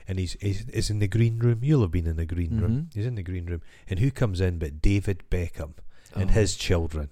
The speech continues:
Speaker 1: And so you've got Liam Gallagher and his children, David Beckham, and I just felt a hatred like I've never felt before.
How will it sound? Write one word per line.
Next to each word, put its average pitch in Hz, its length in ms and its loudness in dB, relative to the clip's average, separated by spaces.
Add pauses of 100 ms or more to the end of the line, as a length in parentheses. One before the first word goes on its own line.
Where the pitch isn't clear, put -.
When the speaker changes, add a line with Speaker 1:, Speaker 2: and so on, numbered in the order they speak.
Speaker 1:
And 85 100 -8
so - 120 -6
you've 95 100 -4
got 95 80 -6
Liam 135 260 0
Gallagher 104 440 2
and 87 80 -2
his 104 180 2
children, 90 480 -2 (240)
David 107 260 2
Beckham, 92 280 -2 (260)
and 95 140 -4
I 87 60 -2
just - 300 -6
felt - 380 0
a 87 60 2
hatred - 640 -4
like 80 180 -10
I've 80 140 -16
never 82 200 -8
felt 80 360 -8
before. 82 420 -8